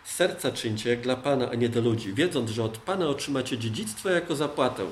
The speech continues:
gdyż służycie Panu Chrystusowi. A ten, kto wyrządza krzywdę, otrzyma zapłatę za krzywdę, a u Boga nie ma względu na osobę”.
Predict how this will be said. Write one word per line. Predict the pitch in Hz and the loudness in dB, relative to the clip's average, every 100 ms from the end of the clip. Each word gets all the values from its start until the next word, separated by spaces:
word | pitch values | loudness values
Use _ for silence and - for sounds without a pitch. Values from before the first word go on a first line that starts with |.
| - - - - - - - - | -8 -18 -20 -20 -20 -20 -12 0
gdyż | 123 - | 0 0
służycie | 127 113 175 175 156 | -2 2 2 0 -4
Panu | - 151 147 139 | -2 -2 0 0
Chrystusowi. | 147 135 - 117 127 107 - - - - - - - - - - | -2 -6 -6 -2 0 -2 -8 -14 -20 -20 -20 -20 -20 -20 -20 -6
A | 120 | -2
ten, | 123 120 | 0 0
kto | 120 113 | 0 0
wyrządza | 107 117 107 | 2 0 0
krzywdę, | 110 - 240 147 123 123 - - - - | -2 -2 -4 -2 -4 -4 -12 -20 -20 -14
otrzyma | - 113 131 117 | -10 -4 0 0
zapłatę | 117 110 160 180 113 | 0 0 -2 -2 -4
za | 113 | -4
krzywdę, | - 120 - 117 82 - - - - - - - - - - | -4 -6 -6 -8 -10 -14 -20 -20 -20 -20 -20 -20 -20 -20 -8
a | 113 | -4
u | 113 120 | -2 2
Boga | 202 160 131 127 - | 2 4 2 2 -2
nie | 131 127 | 2 4
ma | 113 | 4
względu | 110 107 117 107 - 98 - - - - - | 0 0 2 0 -2 -8 -10 -20 -20 -20 -4
na | 110 107 98 | -2 0 0
osobę”. | 120 110 104 - | -2 -2 -2 -4